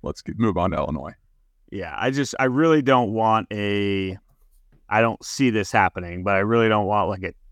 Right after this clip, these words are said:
Speaker 2: fourteen ten game or four, even, like,
Speaker 1: Mm-hmm.
Speaker 2: fourteen seven. Like, I want the offense to look good. I want it to be fun. I want there to be a little bit of momentum. Like, imagine, even if we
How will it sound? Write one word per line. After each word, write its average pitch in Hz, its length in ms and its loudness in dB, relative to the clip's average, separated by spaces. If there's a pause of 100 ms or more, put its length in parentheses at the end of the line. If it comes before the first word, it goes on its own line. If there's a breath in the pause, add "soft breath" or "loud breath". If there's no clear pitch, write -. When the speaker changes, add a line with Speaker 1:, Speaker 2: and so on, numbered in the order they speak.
(800)
Speaker 2:
fourteen 113 540 -2
ten 87 420 -4 (120)
game 85 340 -6
or 90 120 -8
four, - 200 -6
even, 151 240 2
like, 104 140 0
Speaker 1:
Mm-hmm. 101 60 -14
Speaker 2:
fourteen 123 360 -2
seven. 87 460 -4
Like, 110 160 -4
I 127 80 4
want 131 480 0 (600)
the 120 140 2
offense 113 600 2
to 110 100 -4
look 104 260 -2
good. 104 320 2
I 98 60 2
want 104 240 0
it 101 80 -4
to - 80 -10
be 101 120 0
fun. 101 380 0
I 95 60 0
want 98 260 -2
there 101 140 -2
to 98 80 -2
be 98 160 -4
a 95 60 -4
little 120 300 0
bit 117 140 0
of 107 80 0
momentum. 104 520 -2
Like, 143 180 -2
imagine, 190 360 2
even 220 200 -2
if 240 160 -6
we 170 280 -2